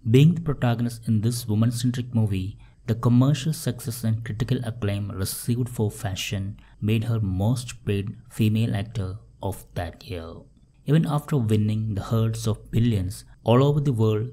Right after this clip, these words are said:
through her international projects, one can still say that Fashion is the biggest turning point of her career. So guys, these are the top five movies of Priyanka Chopra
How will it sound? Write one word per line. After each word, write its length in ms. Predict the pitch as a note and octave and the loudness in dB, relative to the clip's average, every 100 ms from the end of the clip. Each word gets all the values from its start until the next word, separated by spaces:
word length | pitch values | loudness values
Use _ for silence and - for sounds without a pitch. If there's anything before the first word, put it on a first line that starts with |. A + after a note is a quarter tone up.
| - | -4
through 160 | A2 G#2+ | 2 2
her 240 | G#2 G2+ | 2 -2
international 580 | - A2 G#2+ A2+ A2+ B2+ | -2 0 0 -2 -2 -4
projects, 680 | B2 B2 B2 F#2+ F#2 - - - | -2 -2 -2 -4 -6 -10 -18 -8
one 180 | - C3+ | 2 2
can 160 | C3+ D#3+ | 2 -2
still 400 | - - B2+ C#3 | -2 -2 0 0
say 280 | - A#2 G#2+ | -2 0 0
that 440 | G2 G2 G2 - - _ | 0 -4 -6 -12 -20 _
Fashion 520 | - - C#3+ - D#3 | -10 0 0 0 -4
is 200 | - A2 | -2 -2
the 80 | G#2 | -2
biggest 680 | F#2+ G2+ A2+ A2 C#3 C3+ - | -4 0 0 2 0 -2 -4
turning 260 | G2 G2 | -2 -2
point 300 | G2 G2+ G2 | -2 -2 -2
of 240 | F2+ F2+ - - - - | -2 -6 -8 -20 -20 -6
her 180 | G#2 | -4
career. 480 | F#2+ - F2+ E2 D#2+ F#2+ - - - - _ _ _ _ _ | -4 -6 -6 -6 -10 -16 -20 -20 -20 -20 _ _ _ _ _
So 220 | - F#3+ | -6 2
guys, 360 | F#3+ F3+ F3+ F#3 - _ _ A#2+ | 4 4 0 -6 -20 _ _ 2
these 240 | D3 F#3+ | 4 6
are 120 | F#3+ | 4
the 200 | F#3 F#3 - | 4 2 2
top 260 | D3+ D3+ | 0 0
five 180 | - E3 | -2 0
movies 360 | D3+ C3 C3 C3 | 2 2 0 -2
of 160 | A2+ | -2
Priyanka 360 | A#2+ A#2 A#2 C3 | -2 0 0 -2
Chopra 460 | B2 A2+ A2+ A2+ | -4 -4 -6 -6